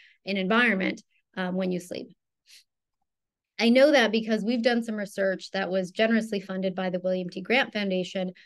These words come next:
that, um, aimed to examine the link between sleep and sleep variation and, and, uh, connections in the brain that, that are forming that I mentioned earlier in the talk.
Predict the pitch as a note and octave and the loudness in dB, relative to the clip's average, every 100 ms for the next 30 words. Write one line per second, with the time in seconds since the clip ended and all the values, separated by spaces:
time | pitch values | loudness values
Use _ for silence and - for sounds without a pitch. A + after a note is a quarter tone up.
0 | _ _ _ - A#3 A3+ - - G#3+ G3 | _ _ _ -2 0 0 -6 -6 -2 -2
1 | F#3 - _ _ _ _ B3 C#4 D4+ D4+ | -2 -8 _ _ _ _ 4 6 6 6
2 | C4 A3 G3+ G#3 G#3+ A3 G3+ F#3 G#3+ A#3 | 4 4 2 2 2 2 -2 -4 -2 -2
3 | G#3+ F#3 - F#3 F#3 - - - B3 D#4+ | -2 -8 -6 -8 -8 -12 -10 0 2 2
4 | - F#3+ F#3 A3+ G#3+ G3 F#3+ F#3+ A3+ C#4 | -2 -6 -6 -4 0 0 2 0 0 -2
5 | C4 C4 - G3 G3 F#3+ F#3 F#3+ _ - | -2 -4 -4 -4 -2 -4 -8 -12 _ -4
6 | G3 F#3+ F#3+ F#3 F3+ F3 F3 - - A#3+ | -2 0 -2 -2 -2 -4 -6 -8 -10 -2
7 | B3 A3 A3 G#3 F#3+ F#3 F3+ F3+ - E3+ | 0 0 -4 -4 -4 -2 -2 -2 -4 -6
8 | - - - _ _ F#3 F3+ F3+ F3+ E3 | -12 -16 -16 _ _ -4 -2 -4 -4 -4
9 | D#3 F3 F3+ F3+ E3+ - - F#3 - F3+ | -4 -4 -4 -6 -8 -12 -6 -4 -4 -8
10 | F#3 F3+ F3 E3 E3+ F3+ G3+ - | -6 -6 -6 -6 -8 -8 -10 -12